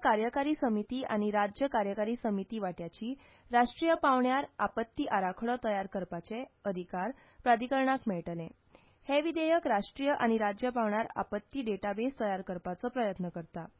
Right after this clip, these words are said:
ह्या विधेयकांत राज्याची राजधानी आनी महानगरपालिका आशिल्ल्या व्हड शारां खातीर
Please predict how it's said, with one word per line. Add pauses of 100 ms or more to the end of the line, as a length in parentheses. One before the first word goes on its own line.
(460)
ह्या
विधेयकांत
राज्याची
राजधानी
आनी
महानगरपालिका
आशिल्ल्या
व्हड
शारां
खातीर